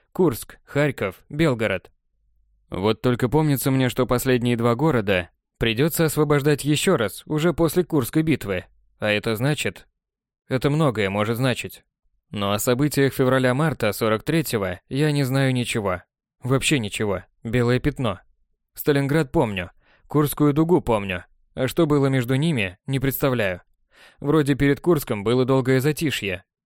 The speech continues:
Тогда куда мы лезем сейчас? Ладно, приедем, увидим. Марш начался в восемнадцать часов,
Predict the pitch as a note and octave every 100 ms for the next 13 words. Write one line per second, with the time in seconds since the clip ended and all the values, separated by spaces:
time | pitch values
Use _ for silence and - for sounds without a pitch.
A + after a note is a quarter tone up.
0 | _ C3 C3 C#3 C3 D3 D3 C#3 D#3 C3+
1 | B2+ - C#3 B2 F#2 - _ _ _ _
2 | _ B2 B2 G2+ F#2+ F#2 _ - B2+ C3+
3 | C3+ C3 A#2+ G#2+ G2 F2+ _ _ _ _
4 | _ _ _ _ _ _ _ _ _ _
5 | _ _ _ _ _ _ A#2 D3+ D3 D#3
6 | C#3 D3+ - D3 C3 C3 C#3 B2+ B2+ C3
7 | - C#3 - F#2+ -